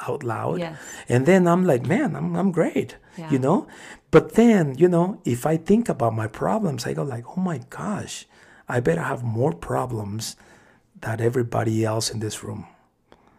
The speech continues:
Speaker 1: But then I learn to push them on the side,
Speaker 2: Mm-hmm.
Speaker 1: and I kinda, like, elevate my, myself, like, to a penthouse. I kinda, like, imagine
Speaker 2: Mm-hmm.
Speaker 1: the seventeenth floor where I work,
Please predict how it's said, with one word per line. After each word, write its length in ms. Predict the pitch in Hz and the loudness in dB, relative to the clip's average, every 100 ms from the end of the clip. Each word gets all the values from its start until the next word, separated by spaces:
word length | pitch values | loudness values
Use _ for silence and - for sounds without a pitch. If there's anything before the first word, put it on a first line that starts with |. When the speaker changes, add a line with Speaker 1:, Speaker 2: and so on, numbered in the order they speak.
| _ - | _ 0
Speaker 1:
But 180 | 143 - | 2 6
then 240 | 175 165 | 6 6
I 100 | 139 | 4
learn 460 | 123 123 135 139 123 | 2 4 4 2 -2
to 80 | 113 | -12
push 320 | - 120 113 | -6 -4 -2
them 160 | 117 113 | -4 -4
on 140 | 107 | -8
the 80 | 113 | -8
side, 460 | - 117 113 110 175 | -4 -2 -2 -4 -4
Speaker 2:
Mm-hmm. 320 | 139 170 165 | -6 -8 -4
Speaker 1:
and 160 | 117 123 | 0 0
I 80 | |
kinda, 300 | 135 - 151 151 | -2 -4 -2 -2
like, 240 | 120 120 | -2 -4
elevate 600 | 123 117 127 120 113 113 | -4 -2 0 0 -2 -4
my, 320 | 117 110 110 120 | -6 -6 -6 -8
myself, 800 | 120 117 113 - 107 104 98 - _ - - _ - | -4 -2 -2 -4 -8 -10 -14 -20 _ -20 -20 _ -8
like, 220 | 113 113 120 | -8 -6 -6
to 120 | 110 | -6
a 60 | |
penthouse. 720 | 104 - 123 117 - 104 101 | -8 -4 -2 -2 -6 -12 -12
I 40 | 127 | -10
kinda, 200 | 175 175 | -8 -4
like, 220 | 120 120 | -4 -4
imagine 640 | 113 107 113 117 120 190 | -6 -6 -8 -6 -2 -2
Speaker 2:
Mm-hmm. 200 | 156 165 160 - | -4 -8 -10 -4
Speaker 1:
the 120 | 120 | -2
seventeenth 640 | - 123 117 117 117 113 - | 0 0 0 -2 -2 -4 -6
floor 240 | 113 113 | -8 -8
where 180 | 110 104 | -8 -10
I 120 | 104 | -12
work, 340 | 98 101 135 | -12 -10 -10